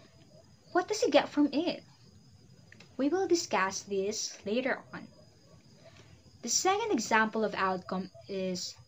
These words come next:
does he get to avoid doing something? Maybe the real reason why the student teases his classmate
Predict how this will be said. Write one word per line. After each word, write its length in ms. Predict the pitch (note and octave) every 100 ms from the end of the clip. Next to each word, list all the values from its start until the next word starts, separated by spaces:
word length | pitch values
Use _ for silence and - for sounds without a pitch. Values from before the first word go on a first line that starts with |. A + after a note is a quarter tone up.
| -
does 160 | B3 C#4
he 80 | D#4
get 320 | F4+ F4+ -
to 120 | C4+
avoid 400 | A3 A3+ A3 F#3
doing 320 | - C#4+ C#4+
something? 760 | C#4+ - E4+ G4 C4 E3+ E3 F3+ - - - _ - - - - - -
Maybe 180 | E4 F4
the 140 | D4
real 220 | C4 E4
reason 400 | B3 C#4 A#3 A#3+
why 160 | A#3 A#3+
the 80 | A#3
student 400 | - A#3+ A3 A3
teases 300 | C4 A#3 A3
his 160 | G#3
classmate 600 | - G#3+ G3 - F#3+ F#3+